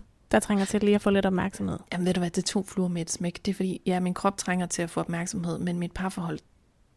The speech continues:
Speaker 2: altså, trænger sådan set også til at få noget opmærksomhed, fordi
Speaker 1: Ja.
Speaker 2: jeg, jeg har sgu haft travlt, ikke? Og det har ikke, vi har ikke haft tid til at lave så meget sammen, og hvis vi har, så har det ligesom været at se en film sent om aftenen, ikke?
Speaker 1: Jo.
Speaker 2: Øhm,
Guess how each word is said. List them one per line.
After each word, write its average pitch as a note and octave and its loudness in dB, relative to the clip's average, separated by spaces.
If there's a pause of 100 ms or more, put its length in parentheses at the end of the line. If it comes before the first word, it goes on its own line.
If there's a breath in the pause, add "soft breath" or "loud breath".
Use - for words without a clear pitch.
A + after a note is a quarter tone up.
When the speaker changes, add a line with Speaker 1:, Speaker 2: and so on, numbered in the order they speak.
(200)
Speaker 2:
altså, E3+ -4
trænger E3+ -2
sådan E3 -4
set E3 -4
også E3 -4
til - -2
at D#3+ -4
få - -6
noget D#3 -4
opmærksomhed, - -8
fordi - -4
Speaker 1:
Ja. G3 -2
Speaker 2:
jeg, D#3+ 0 (240)
jeg E3+ -4
har E3 0
sgu - -8
haft D#3+ -8
travlt, - -6
ikke? G3 -2
Og - -10
det E3+ -2 (140)
har E3+ -2
ikke, - -6 (560 loud breath)
vi G#3 8
har A3+ 12
ikke A3 6
haft G#3 2
tid A#3+ 4
til G3+ 0
at F3+ 4
lave F#3 4
så A3 0
meget F3+ 2
sammen, A#3+ 4
og F#3+ 4
hvis F#3 0
vi G3 0
har, G3 2
så G3+ -2
har G3 2
det F#3 2
ligesom F3+ 0
været E3 0
at F3 -2
se - 0
en E3 0
film E3 0
sent - 0
om - -6
aftenen, - -4
ikke? G3+ -4 (360)
Speaker 1:
Jo. F#3 0
Speaker 2:
Øhm, - -8